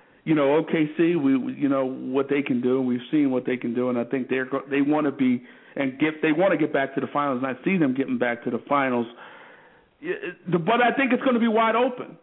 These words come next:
I mean, I think the Grizzlies could beat O K C. I think the Clippers could beat O K C. I don't think they will. They can. They can give them a competitive series. I just don't think they will. But, uh, like you said, the Western Conference is gonna be far more compelling than the Eastern Conference. And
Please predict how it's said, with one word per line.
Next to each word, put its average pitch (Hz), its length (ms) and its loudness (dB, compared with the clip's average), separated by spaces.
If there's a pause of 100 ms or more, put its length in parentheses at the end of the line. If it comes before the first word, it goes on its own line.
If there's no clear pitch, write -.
(120)
I 185 100 2
mean, 196 120 2
I 202 100 4
think 233 160 0
the 208 60 0
Grizzlies 208 540 0 (260)
could 151 160 -2
beat 160 160 0
O 135 140 2
K 131 300 -4
C. 143 140 0
I 165 60 -4
think 220 160 -2
the 214 80 0
Clippers 262 480 0
could 135 140 -2
beat 139 160 2
O 127 100 2
K 120 260 -2
C. 135 60 0
I 131 40 2
don't 156 180 -2
think 160 160 -4
they 143 100 2
will. 196 480 0 (220)
They - 100 0
can. 240 440 -4
They 180 80 0
can 175 100 -4
give 180 120 -2
them 165 80 0
a 156 60 -2
competitive 156 460 -4 (100)
series. 226 240 2
I 147 60 2
just 147 200 -12
don't 160 140 0
think 147 180 -2
they 135 120 2
will. 160 400 2 (720)
But, 175 380 0
uh, 107 640 -6
like 202 220 2
you 180 160 0
said, 151 260 2
the 139 80 2
Western 165 340 -2
Conference 139 440 -4
is 127 80 -6
gonna 127 200 -2
be 117 140 -8 (160)
far 156 240 2
more 131 240 -2
compelling 120 600 -4 (440)
than 135 120 4
the 127 60 4
Eastern 131 400 0
Conference. 120 500 -4
And 117 200 -2